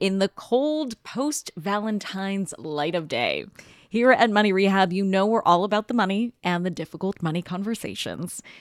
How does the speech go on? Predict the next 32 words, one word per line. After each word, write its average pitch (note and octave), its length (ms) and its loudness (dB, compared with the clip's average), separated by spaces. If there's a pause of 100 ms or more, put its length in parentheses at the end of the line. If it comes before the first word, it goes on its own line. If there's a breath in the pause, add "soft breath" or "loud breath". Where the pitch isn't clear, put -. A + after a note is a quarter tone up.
(100)
So A#3 260 0
let's A#3 380 0
talk D#4+ 240 0
about C#4 260 2
one F#3+ 160 0
of F#3 100 -4
the F#3 100 -2
last F3 540 -2
relationship E3 920 -8
taboos. C#3+ 1000 -6 (500)
The E3+ 240 -6
prenup. - 720 -10 (100)
Now, C4 300 2
if B3+ 200 2
I F4 180 -2
was A4 180 2
making A#3+ 320 2
this G#3 140 0
episode F3+ 600 2
even F4+ 460 -2
six - 460 -4
months E3+ 320 -4
ago, A2 400 0 (160)
I A3 180 4
would F4 180 0
be D#4+ 140 2
opening C4+ 480 6
with B3 160 4
that A#3 200 8
line F3+ 340 6
from G3+ 200 0
Kanye E3 720 2